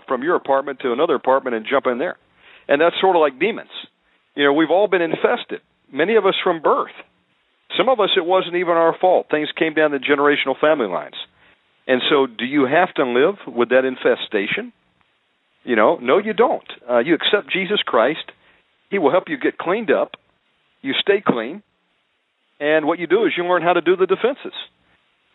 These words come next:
And when those, uh, roaches, they hit that barrier of Raid, in this case the blood of Jesus, you know, they're not gonna be able to penetrate. And they'll run somewhere else and look for an easier target. Uh, or has anyone out there ever dealt with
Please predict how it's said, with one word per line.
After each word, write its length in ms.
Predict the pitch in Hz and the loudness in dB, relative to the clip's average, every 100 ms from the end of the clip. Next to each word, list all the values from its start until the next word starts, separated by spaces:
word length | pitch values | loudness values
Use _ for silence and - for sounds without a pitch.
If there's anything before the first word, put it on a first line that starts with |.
| _ | _
And 240 | 147 147 | -2 0
when 120 | 151 165 | 2 2
those, 320 | 185 170 160 | 2 2 0
uh, 340 | 151 147 135 - _ | 2 2 2 -4 _
roaches, 420 | 131 202 - 156 131 - | -2 -2 -2 -4 -4 -4
they 100 | 151 | -2
hit 160 | 156 202 | 0 0
that 200 | 185 123 | -2 0
barrier 420 | 135 214 196 143 | 2 2 2 2
of 80 | 120 | 2
Raid, 380 | 131 220 147 175 _ _ _ _ - | 0 0 -2 -8 _ _ _ _ -6
in 80 | |
this 140 | 147 220 | -2 0
case 220 | - 151 - | 2 0 0
the 60 | 120 | 0
blood 240 | 143 185 | 4 4
of 100 | 127 | 2
Jesus, 340 | 135 220 139 - - _ _ _ _ _ _ _ _ _ _ _ _ _ _ _ | 0 -2 -4 -10 -10 _ _ _ _ _ _ _ _ _ _ _ _ _ _ _
you 100 | 156 | 0
know, 100 | 147 | 2
they're 120 | 196 | 2
not 140 | 247 | 2
gonna 120 | - 180 | 2 0
be 60 | |
able 140 | 208 190 | 0 0
to 40 | |
penetrate. 460 | 190 254 - 101 69 _ _ _ | -2 -4 -2 -6 -8 _ _ _
And 120 | 127 | -2
they'll 120 | 180 | 0
run 200 | 196 165 170 | 2 0 0
somewhere 220 | 185 180 | -2 0
else 120 | 214 - | -2 -2
and 80 | 139 | -4
look 140 | 156 | -4
for 100 | - | -2
an 60 | 139 | -4
easier 340 | 165 156 156 | -4 -2 -2
target. 460 | 160 - 202 - - - _ _ _ _ _ _ _ | 0 0 0 -4 -14 -20 _ _ _ _ _ _ _
Uh, 300 | - 135 139 139 | -2 0 2 2
or 240 | 170 165 | 0 0
has 200 | 160 143 | 0 0
anyone 340 | 196 262 214 | -2 0 0
out 160 | 180 180 | 0 0
there 140 | 180 170 | 0 0
ever 120 | 165 | 0
dealt 240 | 131 170 | 0 -2
with 120 | 151 | -2